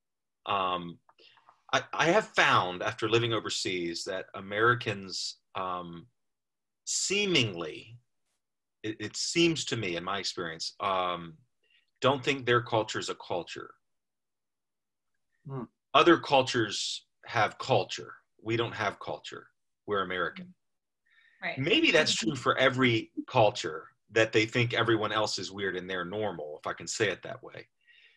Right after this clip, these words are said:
Speaker 1: But I sat at Halloween here in front of my house the other night, and I was j-, every time since living overseas, Halloween just is the most stark of all when it comes to culture. I mean, are you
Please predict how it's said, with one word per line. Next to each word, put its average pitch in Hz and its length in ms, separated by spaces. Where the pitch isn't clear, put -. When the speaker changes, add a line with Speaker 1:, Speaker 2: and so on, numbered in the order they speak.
Speaker 1:
But 113 360
I 117 100
sat 165 360
at 117 80
Halloween 107 960
here 85 760
in 90 140
front 101 220
of 95 60
my 92 120
house 87 640
the 101 80
other 90 180
night, 87 380
and 98 120
I 95 120
was 92 220
j-, 104 200
every 110 380
time 87 280
since - 240
living 95 240
overseas, 85 440
Halloween 85 460
just 85 300
is 90 140
the 92 80
most 87 380
stark 98 440
of 92 140
all 85 560
when 101 120
it 92 80
comes 95 220
to - 120
culture. - 600
I 95 40
mean, 90 280
are 120 480
you 90 480